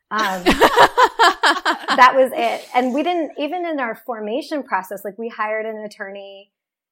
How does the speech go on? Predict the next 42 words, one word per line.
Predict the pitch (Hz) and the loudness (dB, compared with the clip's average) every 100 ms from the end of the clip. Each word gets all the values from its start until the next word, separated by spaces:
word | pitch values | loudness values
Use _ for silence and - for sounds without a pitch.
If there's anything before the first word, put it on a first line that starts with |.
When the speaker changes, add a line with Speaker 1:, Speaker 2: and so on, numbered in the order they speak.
| _ | _
Speaker 1:
but | 240 | -2
it | 240 240 | -2 0
was, | 247 | -2
like, | 240 226 220 220 _ _ | -2 -2 -2 -8 _ _
fifty | - 277 277 | -6 -6 -6
fifty, | 262 349 220 | -6 -6 -6
high | 196 247 247 | -4 -2 -2
five, | 269 277 202 185 180 _ _ _ | 0 0 0 -6 -14 _ _ _
let's | 214 226 - | -4 -4 0
business. | 262 269 190 190 202 - - - | 2 2 0 -14 -16 -18 -18 -10
Um, | 226 208 196 190 190 208 _ - - - - | -8 -8 -10 -14 -16 -20 _ -20 -20 -18 -8
and | 254 | -4
I | 294 | -4
think | 320 415 - - | -6 -10 -10 -8
looking | 302 311 294 254 | -8 -6 -6 -6
back, | 254 254 - | -6 -6 -6
I'm | 240 233 - | -6 -6 -8
grateful | 240 254 269 311 294 | -6 -6 -6 -8 -10
for | 269 254 | -8 -6
that | 247 - | -6 -6
because | 254 240 240 220 214 214 208 _ _ _ | -12 -10 -6 -4 -4 -8 -12 _ _ _
I | 233 | -8
think | 240 302 302 | -6 -6 -6
if | 311 269 | -6 -4
I | 254 | -2
would | 247 226 | -2 -4
have | 214 | -8
known | 190 196 214 240 262 262 | -12 -14 -8 -6 -4 -6
sort | 254 226 | -8 -8
of | 208 | -8
everything | 208 226 226 220 | -8 -10 -10 -14
that | 202 _ | -16 _
can | - 202 233 | -14 -10 -10
be | 262 247 | -10 -10
involved | 208 202 185 202 214 | -12 -8 -8 -8 -10
in | 214 | -10
a | |
partnership, | 196 208 214 247 - 254 254 - _ _ _ _ _ - | -8 -8 -6 -8 -10 -10 -10 -12 _ _ _ _ _ -6
not | 269 311 | -4 -2
that | 330 | -4
I | 285 | -4
re-, | 247 240 | -6 -8